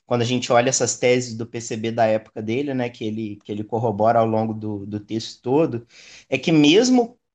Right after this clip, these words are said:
é, e-, e-, ele faz uma análise puramente quantitativa, né, do, do, do, do, dos levantes populares, do campo,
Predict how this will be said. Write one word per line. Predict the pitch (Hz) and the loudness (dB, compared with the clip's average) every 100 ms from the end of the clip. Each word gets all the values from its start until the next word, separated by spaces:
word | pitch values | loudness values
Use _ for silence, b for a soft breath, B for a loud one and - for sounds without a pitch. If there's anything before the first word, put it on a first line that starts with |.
| _ _ | _ _
é, | 135 139 139 - | 0 0 0 0
e-, | 139 131 | -2 0
e-, | 147 147 | 0 0
ele | 147 | 0
faz | - 156 170 | 2 2 2
uma | 180 180 | 2 2
análise | 156 156 165 170 | 4 2 0 -6
puramente | 170 175 185 180 - | 0 4 4 2 -4
quantitativa, | 196 185 - 196 196 160 127 127 | -4 -4 0 0 0 -2 0 2
né, | 131 123 | 2 0
do, | 123 123 | -2 -4
do, | 117 117 117 113 | -2 -4 -4 -4
do, | 113 117 117 110 104 | -4 -4 -2 -4 -6
do, | 107 113 110 110 107 104 101 | -6 -4 -2 -2 -2 -4 -6
dos | 107 | -6
levantes | 110 113 107 110 - | 0 0 0 -2 -4
populares, | 120 113 120 113 139 151 - | -8 -2 0 2 2 0 -6
do | 123 117 | -10 -12
campo, | - 117 131 147 196 | -6 -2 0 -2 -8